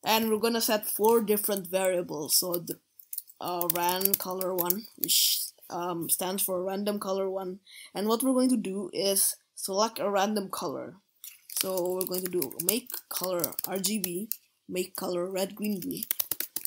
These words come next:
I'm gonna select a random shade of, uh, red, random shade of green, and random shade of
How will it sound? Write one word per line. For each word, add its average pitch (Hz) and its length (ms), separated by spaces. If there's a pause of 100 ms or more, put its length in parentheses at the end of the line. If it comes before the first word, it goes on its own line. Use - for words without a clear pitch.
(120)
I'm 185 200
gonna 190 400
select 175 560
a 175 80
random 185 420
shade 175 240
of, 120 160 (600)
uh, 170 400
red, 196 340 (1600)
random 165 480
shade 151 260
of 147 220 (680)
green, 190 600 (3000)
and - 320
random 160 400
shade 131 320
of 113 200